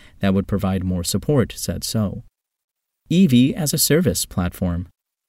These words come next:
So's ambitions for smart vehicles extend beyond merely having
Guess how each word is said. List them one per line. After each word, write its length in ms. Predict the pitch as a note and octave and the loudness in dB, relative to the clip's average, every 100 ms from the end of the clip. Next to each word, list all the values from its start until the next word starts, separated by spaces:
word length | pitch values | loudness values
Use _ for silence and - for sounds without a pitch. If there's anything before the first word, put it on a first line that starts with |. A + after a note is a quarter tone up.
| _ _ _ _ | _ _ _ _
So's 260 | - G3+ B3+ | -2 2 6
ambitions 720 | E3+ A2 C3+ - A2 G2+ B2 | 6 4 2 4 4 6 4
for 220 | - G2+ | 2 0
smart 280 | - A#2 G#2+ | 2 2 4
vehicles 400 | G2+ F#2+ - B2+ | 4 2 0 0
extend 380 | A#2+ - D3+ F3 | 0 0 2 2
beyond 400 | D#3+ D3+ C3+ G2 | 2 2 4 4
merely 380 | G2 F#2+ F#2+ F#2+ | 2 2 0 0
having 340 | G#2 G2 G2 | 0 0 0